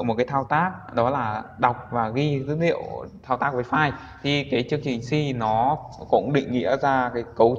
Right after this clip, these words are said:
trúc để cho phép chúng ta, ờ, kết nối với cái dịch vụ của hệ điều hành để thao tác, ừm, file thông qua cái chương trình ngôn ngữ lập trình.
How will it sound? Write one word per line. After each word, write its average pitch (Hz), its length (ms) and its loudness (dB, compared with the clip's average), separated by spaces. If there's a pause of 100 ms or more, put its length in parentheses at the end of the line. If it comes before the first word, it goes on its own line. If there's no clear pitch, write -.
trúc 208 140 12 (300)
để 110 200 0
cho 120 320 4
phép 156 280 0
chúng 113 100 -6
ta, 117 300 2 (460)
ờ, 107 280 4 (120)
kết 165 180 10
nối 123 300 6
với 143 120 0
cái 139 100 0
dịch 127 240 -2
vụ 131 280 4
của 107 120 -4
hệ 113 140 0
điều 110 160 0
hành 117 340 0
để 107 100 -2
thao 117 200 0
tác, 127 260 0 (120)
ừm, 110 480 -10
file 131 380 2
thông 117 220 -2
qua 117 200 4
cái 113 160 -2
chương 113 180 -6
trình 110 200 -4
ngôn 113 160 -2
ngữ 117 80 -4
lập 123 120 0
trình. 117 160 0